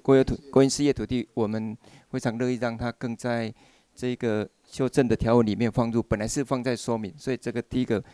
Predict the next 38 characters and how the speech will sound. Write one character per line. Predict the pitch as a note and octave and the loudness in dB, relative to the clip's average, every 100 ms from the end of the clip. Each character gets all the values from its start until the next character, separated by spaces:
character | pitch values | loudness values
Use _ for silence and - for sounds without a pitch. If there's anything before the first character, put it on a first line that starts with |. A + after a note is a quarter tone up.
| - - | -20 -6
没 | A#2 | -4
问 | B2 | -2
题。 | A2 | -2
那 | D3+ | 0
第 | - | 2
二 | E3+ | 4
个 | |
要 | C#3 D3 - _ | 6 4 0 _
跟 | C#3+ D3 D3+ - - - _ | -2 0 -4 -10 -20 -20 _
委 | - A#2 | 0 2
员 | B2+ | 4
们 | A#2+ A#2 | 2 2
特 | - | 2
别 | C3+ A#2+ | 6 6
报 | C#3+ C3+ | 6 4
告， | C3+ | 2
这 | A#2 - | 0 0
三 | D#3+ - D#3 | -2 0 -2
个 | C#3+ C3 | 0 -2
其 | - | -2
实 | A#2+ | -6
就 | A2+ C3+ | 0 0
如 | B2 | 2
同 | A2+ A2+ | 0 -2
刚 | A#2 B2 | -2 -2
刚 | B2+ B2+ C3 - - _ | -2 -2 -6 -14 -20 _
主 | - G#2 | -6 -6
席， | - G#2+ G#2+ - _ _ _ _ _ | -2 -2 -2 -6 _ _ _ _ _
呃， | A#2 A2 F2+ | -4 -2 -2
我 | - | -4
们 | A2 | -6
高 | - B2+ | 0 4
委 | A2+ | 4
员 | |
所 | G2+ G2+ | 2 -6
提 | - | -6
到 | G2+ B2+ | -2 0
的， | A#2 | 2